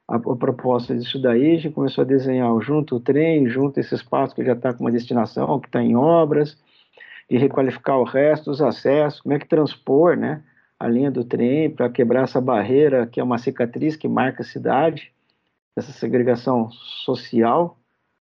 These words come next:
E a gente tá, acabou se envolvendo bastante com a prefeitura. Então, no princípio, a gente desenvolveu um estudo preliminar, que tá sendo bem aceito, a gente tá discutindo agora, foi formado um grupo com outras universidades, com todas as secretarias,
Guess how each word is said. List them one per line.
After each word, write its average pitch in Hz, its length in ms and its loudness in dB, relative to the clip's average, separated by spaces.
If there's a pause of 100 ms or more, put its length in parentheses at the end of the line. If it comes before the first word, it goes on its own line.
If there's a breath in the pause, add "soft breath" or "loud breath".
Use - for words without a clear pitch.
(520)
E 175 520 6
a 170 80 4
gente 185 280 -10
tá, 190 380 4
acabou 175 320 -2
se 185 120 -4
envolvendo 170 360 -2
bastante 170 460 -4
com 180 80 -2
a - 20 -6
prefeitura. 151 760 -2
Então, 120 680 -2
no 123 100 -6
princípio, 139 400 -6
a 147 40 2
gente 139 180 0 (180)
desenvolveu 127 840 0 (400 soft breath)
um 127 120 -2
estudo 127 340 -4
preliminar, 135 880 2
que 113 160 -4
tá 117 180 0
sendo 123 260 -2
bem 120 240 0
aceito, 123 420 2
a 123 80 -8
gente 117 160 2
tá 123 200 2
discutindo 131 540 -4
agora, 113 320 2
foi 139 140 -2
formado 120 440 2
um 117 80 6
grupo 123 580 0 (920 loud breath)
com 113 560 2
outras 127 420 2
universidades, 120 1080 0
com 117 180 -4
todas 127 300 -2
as 123 80 -4
secretarias, 120 1000 0